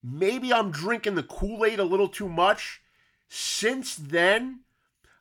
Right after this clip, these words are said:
I, I've seen a committed Aaron Rodgers.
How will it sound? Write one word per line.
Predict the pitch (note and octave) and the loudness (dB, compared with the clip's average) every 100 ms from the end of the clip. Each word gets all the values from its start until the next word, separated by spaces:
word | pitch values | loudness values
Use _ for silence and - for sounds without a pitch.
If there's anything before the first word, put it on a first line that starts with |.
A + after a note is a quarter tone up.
| - | -4
I, | E3+ E3 | -2 0
I've | D3 E3 D3+ | 0 -2 -4
seen | - - A3 A3+ | -12 -10 -8 -6
a | |
committed | - - D3+ D#3 F3+ G3+ G3+ - | -8 -8 -6 4 4 4 0 -2
Aaron | F3 F#3 F3 | 0 0 -2
Rodgers. | D#3+ E3+ F#3+ E3 G#3+ A3+ G#3+ - | 0 2 2 0 -6 -12 -12 -16